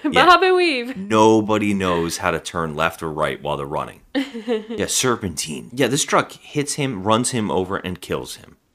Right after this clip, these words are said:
Speaker 1: Now they got two dead bodies, a woman who's got cuts all over her arms, and there's a bunch of people at this gas station. Some of the trucks, they pull that guy inside,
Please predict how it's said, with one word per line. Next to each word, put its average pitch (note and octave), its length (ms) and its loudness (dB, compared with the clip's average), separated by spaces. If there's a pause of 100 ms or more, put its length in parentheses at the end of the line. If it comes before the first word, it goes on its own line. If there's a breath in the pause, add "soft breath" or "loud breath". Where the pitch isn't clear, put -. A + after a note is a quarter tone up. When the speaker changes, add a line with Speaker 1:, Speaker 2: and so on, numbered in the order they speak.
(120)
Speaker 1:
Now A2+ 200 0
they G3+ 100 0
got D#3+ 220 -2
two - 240 -4
dead G3+ 260 0
bodies, D#2 640 -4 (720)
a G2 80 0
woman D3 420 0
who's C3 240 -2
got F#2 240 -4
cuts - 300 -6
all G#2 120 2
over F2+ 300 0
her - 160 -6
arms, D2 540 -6 (880)
and G#2+ 260 0
there's G#2+ 160 -2
a G#2 60 0
bunch G2+ 360 -2
of G#2+ 80 -10
people G2+ 340 -2
at F2 100 -4
this G2+ 180 -8
gas - 260 -6
station. - 320 -10 (1120)
Some F3 280 0
of G#3 60 0
the F3 80 0
trucks, - 640 -2 (160)
they B2+ 180 2
pull B2+ 260 -2
that G#2 140 2
guy F#2 140 2
inside, F2 580 2